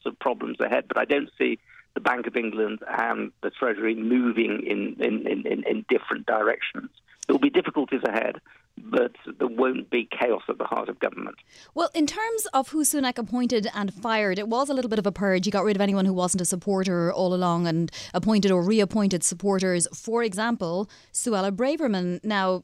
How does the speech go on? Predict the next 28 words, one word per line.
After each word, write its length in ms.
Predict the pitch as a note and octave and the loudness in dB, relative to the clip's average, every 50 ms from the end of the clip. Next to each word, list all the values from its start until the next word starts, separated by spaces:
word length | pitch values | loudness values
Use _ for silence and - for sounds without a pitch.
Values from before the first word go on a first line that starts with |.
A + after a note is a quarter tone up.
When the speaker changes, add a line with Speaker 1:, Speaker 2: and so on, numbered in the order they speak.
| _ - | _ -10
Speaker 2:
slightly 380 | F3+ - B3 G#3+ G#3 G#3+ G#3+ | -6 -2 -2 -2 0 0 0
off 160 | G3+ F3+ F#3 - | 0 0 0 0
topic 300 | A3+ F#3+ F3+ - F#3 - | -2 -2 -2 -4 -4 -4
to 80 | F3+ | -2
markets, 380 | G3+ B3 C4+ A#3+ G3 F#3 - - | 0 0 0 0 -2 -2 -2 -2
but 160 | A3 G3+ G3 | -2 -4 -2
how 140 | A3+ D4 F#4+ | -2 -4 -2
should 180 | - - G#4 F#4 | -2 -4 -4 -4
we 100 | E4 D4 | -4 -4
think 160 | - G4 G4+ | -4 -4 -2
about 160 | - C#4 A#3 | -2 -2 -2
the 80 | G#3+ - | -2 -4
fact 220 | A3 G#3+ G#3+ - | -6 -8 -6 -4
that 100 | G#3+ G3 - | -6 -6 -4
he 140 | A#3+ A#3+ - F3+ | -4 -6 -4 -4
reappointed 680 | F#3 G#3+ B3+ B3+ - C4 C4+ C4+ B3+ A3+ G3 G3 G3 - | -4 -2 -2 -2 0 0 2 2 2 2 0 -2 -2 -2
someone 260 | - C4+ C4 C4 B3 | 0 2 2 2 2
accused 600 | G#3+ G3 - - D4 C#4+ C4+ C4+ C4 B3 A3+ - - | 0 -4 -2 -2 0 0 0 0 0 0 0 -2 -2
of 160 | G#3+ G3+ F#3+ | -4 -2 -2
a 80 | F#3 F#3 | -2 -2
security 540 | - - A3 - - A#4 B4 A4+ G4 D4+ G#3 | -2 -4 -6 -6 -4 -4 -2 0 0 -2 -2
breach 340 | - E3 D3+ C#3+ - - | -2 -4 -6 -6 -6 -8
which 140 | G3+ F3 - | -8 -8 -6
had 140 | A3 G3+ G3+ | -6 -8 -6
caused 260 | - G#3+ F#3 E3 - | -6 -6 -6 -4 -4
her 60 | F3 D#3+ | -6 -6
to 80 | F3+ E3 | -6 -6
resign? 480 | E3+ F3 G3+ D4 D4 F#3+ A2 - D3 | -6 -4 -4 -4 -6 -6 -8 -10 -12